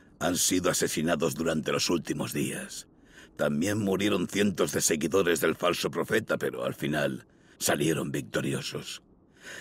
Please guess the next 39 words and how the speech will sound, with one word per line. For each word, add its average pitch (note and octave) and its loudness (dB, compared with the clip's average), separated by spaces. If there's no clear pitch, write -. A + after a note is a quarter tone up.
He F#2+ 4
sellado A2 4
la G2+ 8
tumba A2+ 4
lo G#2+ 4
mejor G2+ 4
que G2+ 4
he F2+ 2
podido F2+ 0
y D2+ 2
he D2+ 4
dicho D#2+ 2
a - 6
los D2 0
hombres D#2+ 2
de D2+ 0
la C2 2
aldea D#2 2
cercana D#2 2
que D#2+ -2
el C#2+ -2
profeta D#2+ 0
por C#2 -2
fin D#2+ 0
ha - -2
muerto. - -8
Les F2 2
dejé G#2+ 4
amenazándoles G2+ 2
sutilmente G#2 2
para F2+ 2
que D#2+ -2
no F#2 2
revelaran F#2+ 4
la F2+ 6
ubicación E2+ 0
de F2+ 4
la E2 2
tumba. - -4